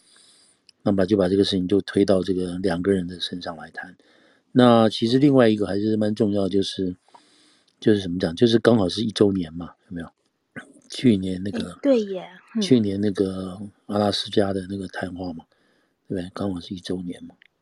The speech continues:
Speaker 1: 所以这个也有他的，也有他的这个，怎么讲，也有他可以对外解释说，我们不是为了，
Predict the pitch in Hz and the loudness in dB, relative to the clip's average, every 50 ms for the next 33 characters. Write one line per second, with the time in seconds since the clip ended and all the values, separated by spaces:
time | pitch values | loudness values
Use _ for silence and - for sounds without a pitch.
0 | _ _ _ _ _ _ _ _ _ _ _ _ - _ - 107 101 - - 113 | _ _ _ _ _ _ _ _ _ _ _ _ -20 _ -2 -2 0 2 2 4
1 | 110 101 104 107 101 90 92 98 101 98 95 95 - _ _ - - - - - | 4 4 4 2 2 0 -2 -4 -2 -2 -4 -4 -6 _ _ -20 -20 -20 -20 -20
2 | _ _ _ _ 127 127 117 - - - 123 123 131 120 113 117 104 104 104 101 | _ _ _ _ 4 4 4 4 4 4 4 6 6 4 2 0 0 2 2 2
3 | 98 98 98 95 90 - - 95 101 101 110 98 87 85 - _ - _ - - | 2 0 -2 -4 -6 -6 -6 -6 -2 2 2 0 0 -2 -10 _ -20 _ -20 -20
4 | - - _ _ _ 120 127 139 127 110 - - 117 117 113 110 - - - 120 | -20 -20 _ _ _ 4 6 6 6 4 2 2 2 2 2 0 -2 0 2 2
5 | 110 104 101 - - 131 123 107 120 127 113 104 95 - 98 87 82 - - 110 | 2 2 -2 0 4 4 6 6 6 6 4 4 2 -2 -6 -6 -6 -6 -8 -8
6 | 95 - 110 107 101 98 95 90 90 95 104 104 - 110 110 110 110 110 110 107 | -6 -2 0 0 0 0 -2 -4 -6 -8 -8 -6 -6 -6 -2 0 2 4 4 4
7 | 98 95 90 85 90 | 4 2 -4 -12 -18